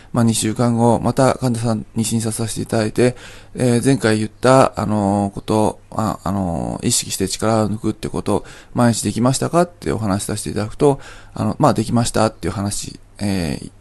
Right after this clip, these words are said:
ただきます。で、まあ、そこでちょっとその手帳みたいなのを書いてもらってるんですけども、あの、手帳に、あの、まあ、ずっとやったから一緒だよっていうことを、あの、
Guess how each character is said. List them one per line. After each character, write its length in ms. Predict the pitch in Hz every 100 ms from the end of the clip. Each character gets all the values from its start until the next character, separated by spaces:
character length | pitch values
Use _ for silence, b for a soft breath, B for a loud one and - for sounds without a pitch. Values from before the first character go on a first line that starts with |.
| -
た 80 | 107
だ 100 | 101
き 80 | 143
ま 80 |
す。 180 | 185 - - - -
で、 180 | 160 143 B B B B
ま 80 | -
あ、 60 | 143
そ 100 | 147
こ 120 | 143
で 240 | 156 165 165
ち 80 |
ょ 20 | -
っ 20 |
と 80 | 127
そ 160 | 117
の 80 | 104
手 200 | - 131
帳 180 | 156 151
み 100 | 156
た 100 | 156
い 40 |
な 80 | 120
の 120 | 92
を 40 | - - -
書 100 | 123
い 40 |
て 80 | 104
も 80 | 101
ら 60 |
っ 60 | 98
て 120 | 107
る 80 | 104
ん 20 |
で 80 | 98
す 60 | -
け 120 | -
ど 80 | 170
も、 260 | 170 113 B B B B
あ 100 | 120
の、 140 | 113
手 140 | 110 123
帳 200 | 131 123
に、 320 | 156 156 - - - -
あ 100 | 101
の、 600 | 107 101 101 67 - 50 - - -
ま 60 |
あ、 20 |
ず 160 | - 139
っ 20 |
と 100 | 139
や 60 | 139
っ 20 |
た 120 | -
か 80 | 151
ら 60 | 101
一 80 |
緒 120 | - -
だ 80 |
よ 260 | 147 98 -
っ 120 | -
て 80 | 95
い 20 |
う 20 |
こ 100 | 101
と 160 | 98 92
を、 140 | -
あ 60 | 101
の、 300 | 95 -